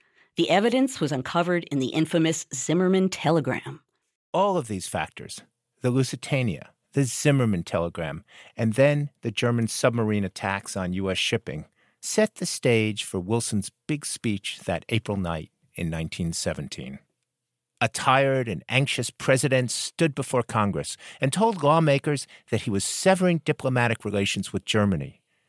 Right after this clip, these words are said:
Speaker 2: The U S was going to war. Hitchcock says the president's war message was a watershed in U S foreign policy and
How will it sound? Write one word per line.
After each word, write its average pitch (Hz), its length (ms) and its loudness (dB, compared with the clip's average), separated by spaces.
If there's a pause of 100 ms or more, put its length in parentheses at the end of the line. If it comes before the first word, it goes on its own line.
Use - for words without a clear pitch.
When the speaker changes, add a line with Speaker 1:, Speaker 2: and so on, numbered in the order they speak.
(300)
Speaker 2:
The 104 80 0
U 175 260 4
S - 320 2 (100)
was 90 180 -6
going 101 360 4
to - 120 -4
war. 69 320 -6 (1200)
Hitchcock 220 460 4
says 92 420 -2 (120)
the - 60 -12
president's 127 580 2
war 123 200 6
message 127 520 0 (260)
was 110 160 -4
a 101 40 2
watershed 139 920 2
in 92 140 -2
U 110 220 2
S 107 120 -2
foreign 98 320 0
policy 90 720 -2
and 151 380 0